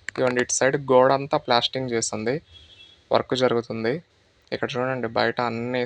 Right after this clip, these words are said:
సామాన్లన్నీ బయటనే ఉన్నాయి. మనమైతే ఇప్పుడు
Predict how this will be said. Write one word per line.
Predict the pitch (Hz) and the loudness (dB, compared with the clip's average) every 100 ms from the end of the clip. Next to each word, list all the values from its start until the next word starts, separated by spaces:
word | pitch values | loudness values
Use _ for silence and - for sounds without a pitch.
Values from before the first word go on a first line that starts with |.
| - | -4
సామాన్లన్నీ | 120 120 123 120 123 120 | -4 -4 -2 -2 -2 -2
బయటనే | 113 117 117 110 | -2 -2 -4 -6
ఉన్నాయి. | 110 120 160 _ _ - - _ _ _ _ _ _ _ _ _ _ _ 127 | -6 -8 -10 _ _ -20 -20 _ _ _ _ _ _ _ _ _ _ _ -6
మనమైతే | 120 123 127 160 160 | -2 0 0 2 0
ఇప్పుడు | 151 131 | 0 0